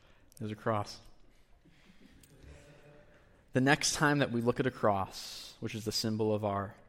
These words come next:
faith, Jesus is not saying, he is not saying, "Pick that up and earn life."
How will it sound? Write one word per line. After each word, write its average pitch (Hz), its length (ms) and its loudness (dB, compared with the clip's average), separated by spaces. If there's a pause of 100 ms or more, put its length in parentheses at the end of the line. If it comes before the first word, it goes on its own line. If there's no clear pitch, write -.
(500)
faith, - 480 2 (640)
Jesus 123 680 2
is 117 220 -2
not 117 300 -2
saying, 95 460 -4 (1120)
he 120 160 0
is 107 140 -2
not 110 220 2
saying, 98 420 -4
"Pick - 260 -4
that 120 200 4
up - 300 -6 (1120)
and 104 180 -4
earn 104 400 -4
life." - 560 -10